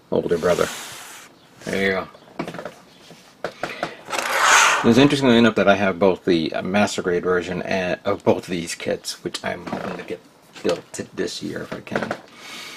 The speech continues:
But there you go. There you go. I would not pass this up if you guys see this at, um, Hobby Lobby or, t-, or, or, um,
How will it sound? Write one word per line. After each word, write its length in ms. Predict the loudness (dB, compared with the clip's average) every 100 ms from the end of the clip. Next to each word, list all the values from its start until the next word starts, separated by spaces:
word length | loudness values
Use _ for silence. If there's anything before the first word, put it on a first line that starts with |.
| -18 -20 -4
But 220 | -4 0
there 160 | 0 0
you 140 | 2
go. 200 | 2 0 -4 _ _ -20 -20 -18 -10
There 300 | -4 0 2
you 160 | 2
go. 180 | 0 -4 -10 -20 -20 -20 -20 -20 _ -20 -20 -6
I 260 | 4 8 8
would 160 | 6
not 260 | 6 6 4
pass 260 | 2 2 0
this 200 | 0 2
up 200 | 2 2
if 120 | -2
you 60 |
guys 240 | -2 -2 -2
see 260 | 0 4
this 380 | 4 4 0 -4 -8 -4
at, 260 | -4 -4 -6 -8 -6
um, 440 | -8 -6 -10 -12 -14 -20 -20 -20 -14
Hobby 300 | -8 -4 -4
Lobby 680 | 0 6 8 8 6 4 2
or, 240 | 2 -2 -6
t-, 200 | -10 -8
or, 260 | -4 -4 -4
or, 460 | -4 -4 -4 -6 -10
um, 680 | -12 -14 -14 -16 -16 -20